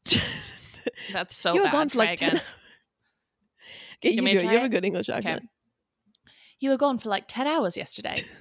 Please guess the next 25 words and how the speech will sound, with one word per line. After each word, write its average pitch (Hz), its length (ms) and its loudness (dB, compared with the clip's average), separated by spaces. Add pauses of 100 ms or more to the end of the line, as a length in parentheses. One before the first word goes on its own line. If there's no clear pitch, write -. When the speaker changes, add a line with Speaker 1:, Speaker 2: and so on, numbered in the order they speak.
(360)
Speaker 1:
<laughs> - 580 -20
Speaker 2:
Is 196 60 -4
that 196 140 2
even 185 200 -2
worse? 156 260 -2
Speaker 1:
That 180 60 0
was 185 120 -2
good. - 240 -12 (440)
No, 233 120 6
that's 190 180 2
way 185 120 2
better. 160 300 -8 (540)
Speaker 2:
"Tell 311 180 -4
her 359 80 0
the 311 80 0
first 277 260 -4
thing 240 160 -4
I 185 120 2
said 185 180 -6
when 185 100 -8
you 175 60 -4
got 165 120 -2
back 165 180 -4
last 156 200 -12
night," - 280 -12